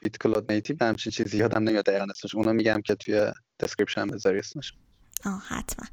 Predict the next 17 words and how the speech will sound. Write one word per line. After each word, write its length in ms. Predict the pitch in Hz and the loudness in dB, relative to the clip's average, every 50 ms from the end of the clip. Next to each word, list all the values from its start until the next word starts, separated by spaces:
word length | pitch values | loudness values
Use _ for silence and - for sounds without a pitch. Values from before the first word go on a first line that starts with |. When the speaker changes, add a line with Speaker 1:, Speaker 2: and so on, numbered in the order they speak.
| - | 0
Speaker 2:
اه، 260 | - 262 262 262 269 269 | 6 8 8 10 8 8
اگه 220 | - 330 349 - 427 | 8 6 6 6 6
می‌شه 160 | 403 311 - | 6 6 6
بهترین 500 | 392 - 320 262 233 - 247 240 233 233 | 6 8 8 8 8 8 6 8 8 8
راه 120 | 233 247 254 | 8 8 8
ارتباطی 680 | 302 - - 233 233 226 226 - 226 214 214 220 220 - | 8 8 8 8 8 8 8 6 6 6 6 6 4 4
که 100 | - 254 | 4 4
شنونده 540 | 262 254 254 220 208 202 202 202 196 196 202 | 6 6 6 6 6 6 6 6 6 6 6
ها 100 | 202 202 | 6 6
می‌تونن 400 | 202 202 - - 208 202 196 196 | 4 4 4 4 4 4 4 4
با 160 | 196 196 196 | 6 6 4
در 260 | 196 - - 196 196 196 | 4 4 4 4 4 4
ارتباط 380 | 190 - - 202 196 190 185 | 4 2 2 2 2 2 2
باشن 200 | - 202 - 208 | 0 0 2 4
هم 180 | 208 226 226 214 | 4 4 6 6
معرفی 460 | 202 175 - 104 87 - - - - - | 4 4 2 0 -2 -4 -8 -12 -8 -4
کن. 140 | - - - | -4 -4 -6